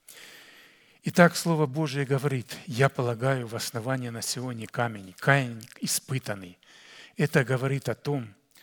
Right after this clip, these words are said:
что Бог не положит неиспытанного камня в свое строение. Если Он положил краеугольный камень испытанный, то и все камни, которые будут ложиться в это основание,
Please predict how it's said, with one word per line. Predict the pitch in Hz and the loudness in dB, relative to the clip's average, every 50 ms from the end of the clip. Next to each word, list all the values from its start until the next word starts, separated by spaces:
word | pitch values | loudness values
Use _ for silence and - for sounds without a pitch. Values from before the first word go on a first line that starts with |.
| - - - - - - - - - | -20 -20 -20 -20 -20 -20 -20 -20 -14
что | - - - - - 135 | -8 -6 -6 -2 -2 -4
Бог | 110 113 135 143 131 - - | -2 0 0 0 0 -2 -4
не | 131 131 | -6 -4
положит | - - 123 123 123 147 156 143 - 117 110 - - - | 2 4 4 4 4 2 0 0 -2 -4 -8 -10 -12 -8
неиспытанного | - 131 117 127 120 - - - - - 165 - - 139 135 135 127 127 127 | -8 -6 -4 -2 0 0 -2 -2 0 0 0 0 2 0 0 0 -2 -4 -4
камня | - - 120 113 110 110 110 110 107 110 - | -2 -2 -2 -2 -2 -4 -10 -12 -12 -14 -8
в | - | -4
свое | - - 113 110 107 117 117 | -4 -2 -2 -2 -4 -4 -4
строение. | - - - 117 110 107 107 101 98 92 95 92 92 - _ _ _ _ _ _ _ _ _ _ _ _ _ - - - - | -4 -4 -4 -2 -4 -4 -4 -6 -10 -12 -14 -16 -18 -20 _ _ _ _ _ _ _ _ _ _ _ _ _ -20 -20 -14 -6
Если | - 139 143 151 - - 175 | -2 0 2 2 2 2 0
Он | 165 151 | 0 0
положил | - 165 151 156 160 135 165 175 165 | 2 2 4 4 4 2 2 0 0
краеугольный | - - 131 120 120 107 117 123 117 113 113 113 | 0 0 -2 -2 -2 -4 -6 -6 -6 -6 -6 -6
камень | - - 127 117 110 107 107 - - | -2 0 2 2 0 0 -6 -6 -4
испытанный, | 156 - - - - 127 - - 107 101 98 95 - - - - - - - - | -2 -2 -2 -2 -4 -6 -6 -6 -8 -8 -10 -14 -14 -16 -18 -16 -16 -16 -12 -4
то | - 147 | 0 0
и | 143 139 | 2 2
все | 120 - - - 131 | 2 0 0 0 0
камни, | - - 156 147 143 135 127 120 | 0 4 4 4 4 2 -4 -6
которые | - - 117 - - 127 120 117 | -4 -4 -4 -4 -4 -4 -4 -4
будут | 104 104 127 123 113 - - | -4 -6 -8 -8 -8 -6 -6
ложиться | 127 117 107 120 127 - - - 117 | -4 -4 -4 -4 -6 -6 -4 -6 -4
в | 101 107 | -2 -2
это | 131 135 - 127 | -4 -2 -2 -4
основание, | 113 - - - 117 104 101 101 104 107 104 101 | -6 -4 -6 -6 -6 -6 -8 -8 -10 -12 -14 -14